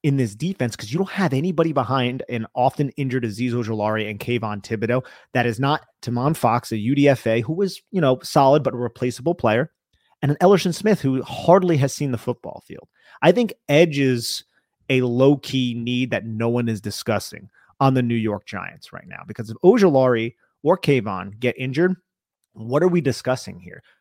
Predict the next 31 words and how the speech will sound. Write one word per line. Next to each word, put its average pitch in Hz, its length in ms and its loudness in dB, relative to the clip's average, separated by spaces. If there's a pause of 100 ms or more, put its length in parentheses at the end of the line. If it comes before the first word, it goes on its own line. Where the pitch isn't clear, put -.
(280)
We 165 200 2
know, 127 400 6
the 113 80 -4
New 156 80 4
York 214 180 6
Giants 147 380 2
know 123 220 0
very 117 320 0
well, 101 260 0
you 104 180 -4
win 180 220 2
Super - 340 -4
Bowls 104 360 -8 (340)
by 120 460 2
bringing 185 280 0
in 170 80 0
a 139 80 0
lot 117 240 0
of 139 120 -2
pass - 420 -2
rushers, 98 360 -10 (220)
you - 140 -20
keeping 190 320 0
them 147 140 0
fresh, - 360 -2
getting 147 240 0
them 151 120 2
into 139 160 -2
the 123 100 -2
fourth 127 300 -2
quarter, 110 400 -2